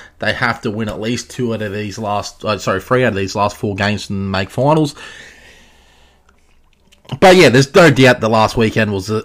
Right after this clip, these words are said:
a step in the right direction. Nicho Hynes had his best game in a long period of time. I think him, him and Trindall really combined well, and Trindall was one of the best players on the field, especially in the first half last weekend.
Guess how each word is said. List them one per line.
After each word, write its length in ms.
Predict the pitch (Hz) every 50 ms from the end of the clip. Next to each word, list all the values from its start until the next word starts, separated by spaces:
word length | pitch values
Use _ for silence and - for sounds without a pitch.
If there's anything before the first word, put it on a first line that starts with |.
| - 117
a 80 | 113
step 260 | - - - 117 107
in 80 | - 107
the 80 | 110 107
right 180 | 110 113 113
direction. 460 | - 117 117 123 127 - - 107 110
Nicho 240 | 117 113 117 104 92
Hynes 280 | 110 117 120 117 113 -
had 120 | 120 110
his 100 | 110 95
best 280 | - - 120 107 - -
game 240 | 120 110 113 110 104
in 40 |
a 40 | 98
long 160 | 104 110 107
period 220 | - 120 117 107 98
of 60 | -
time. 260 | - 123 117 117 117
I 60 | 113
think 200 | 98 - 113 104
him, 380 | - - 117 107 104 95 95 -
him 200 | _ - 127 117
and 100 | 107 95
Trindall 480 | - - 123 117 117 113 104 104 104 104
really 180 | 117 117 113
combined 520 | 107 107 104 98 98 101 104 110 110 101 95
well, 220 | 104 104 104 101
and 100 | 95 87
Trindall 300 | - 131 123 120 113 101
was 420 | 95 92 - - 120 107 85 -
one 140 | 110 117 110
of 40 | 104
the 60 | 98
best 220 | 98 107 104 - -
players 260 | 117 107 104 101 98
on 60 | 107
the 80 | 95 -
field, 260 | - 120 120 113 101
especially 460 | 92 - - 117 107 - - 113 104
in 40 | 92
the 80 | 95
first 380 | 92 - 113 107 104 92 - -
half 320 | - 107 107 110 104 -
last 300 | - 101 95 92 90 -
weekend. 500 | 107 101 98 92 - 113 110 107 104 -